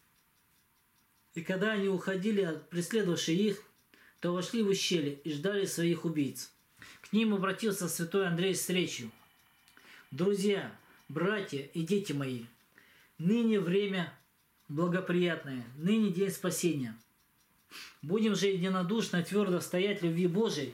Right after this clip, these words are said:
как повелел нам Господь, и не станем поднимать рук наших на преследующих нас, но поднимем их к Богу с молитвой и благодарением за то, что Он дал нам дожить до сего времени,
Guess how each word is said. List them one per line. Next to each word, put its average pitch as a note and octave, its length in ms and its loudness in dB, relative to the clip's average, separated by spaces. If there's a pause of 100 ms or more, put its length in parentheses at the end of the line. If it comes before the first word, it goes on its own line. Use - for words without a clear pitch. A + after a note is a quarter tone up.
как F#3 200 -2
повелел F3 400 2
нам F3 180 2
Господь, E3 480 -2 (600)
и E3 80 0
не F#3+ 100 4
станем G#3+ 400 2
поднимать G3+ 460 2
рук G#3+ 240 -2
наших E3 340 -4
на F3 100 0
преследующих F3 760 0
нас, C3+ 340 -8 (720)
но F#3+ 260 2
поднимем F#3+ 640 2
их D3+ 200 0
к - 20 -12
Богу C#3+ 580 -2
с - 200 -12
молитвой E3 640 -2 (160)
и E3 100 -2
благодарением F3 800 0
за E3 140 -2
то, G#3+ 420 -2 (260)
что - 180 -4
Он F3+ 160 0
дал F#3+ 200 -2
нам E3 340 -2
дожить E3+ 360 0
до E3+ 80 2
сего F3 240 0
времени, D3 520 -2